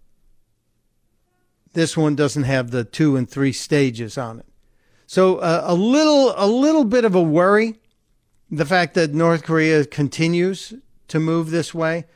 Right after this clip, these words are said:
Again, especially after I was predicting on Saturday, "Hey, we're making great progress with these people." No, we apparently are not.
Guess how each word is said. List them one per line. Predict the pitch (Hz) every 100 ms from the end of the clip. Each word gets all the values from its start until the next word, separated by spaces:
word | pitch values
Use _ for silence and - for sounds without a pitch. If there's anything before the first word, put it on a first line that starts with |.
| _ _ -
Again, | 147 143 147
especially | 156 - - 147 - 156 139
after | 135 131 135
I | 131
was | 131 127 -
predicting | - 135 147 - 139 131
on | 127
Saturday, | - 147 131 135 127 131
"Hey, | 269 285 240
we're | 190 277
making | 254 185 151
great | 170 220 -
progress | 226 269 233 208 -
with | 151
these | 151 135 -
people." | 147 127 127 113 _ _ _ _ _ _ _ _ -
No, | 151 165 135 117
we | 120 139
apparently | 131 147 139 147 135
are | 139
not. | 143 147 131 -